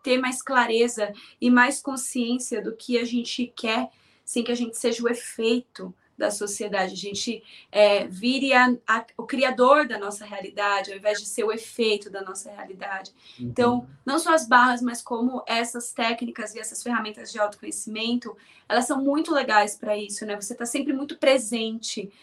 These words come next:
Speaker 1: pra aquilo que você tá falando, pra aquilo que você tá escolhendo pra você, pra aquilo que você tá criando, pra você não ser exatamente isso, o efeito,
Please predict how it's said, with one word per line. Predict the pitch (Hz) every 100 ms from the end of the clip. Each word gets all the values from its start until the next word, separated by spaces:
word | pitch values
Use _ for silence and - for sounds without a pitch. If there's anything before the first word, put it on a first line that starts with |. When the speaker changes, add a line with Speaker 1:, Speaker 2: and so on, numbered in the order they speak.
| _ -
Speaker 1:
pra | 240
aquilo | 240 254 240
que | 240
você | 220 233
tá | 214
falando, | 214 208 202 214 226
pra | 214 208
aquilo | 220 208
que | 220 -
você | 208 220
tá | 214
escolhendo | 208 - 196 202 208
pra | 202 185
você, | 185 - 233 233 - - -
pra | 240
aquilo | 254 254 262
que |
você | 220 226 -
tá | 240
criando, | 247 233 285
pra | 339 359
você | 381 381
não | 403
ser | 392 370
exatamente | 392 359 359 370 370 -
isso, | 330 349 -
o | 302
efeito, | - - 285 294 - 190